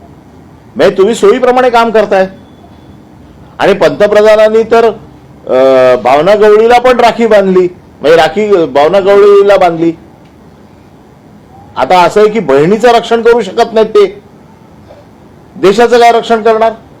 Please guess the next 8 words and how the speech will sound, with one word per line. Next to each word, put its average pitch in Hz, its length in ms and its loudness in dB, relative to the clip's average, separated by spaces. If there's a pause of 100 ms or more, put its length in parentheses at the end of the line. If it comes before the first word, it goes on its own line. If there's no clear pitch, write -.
(1400)
आपल्या 170 360 0
धर्मामध्ये 180 680 0
ज्या 156 220 0
वेळेला 175 300 0
बहीण 156 300 0 (200)
राखी 135 280 -2
बांधते 151 360 -2
भावाला 139 500 0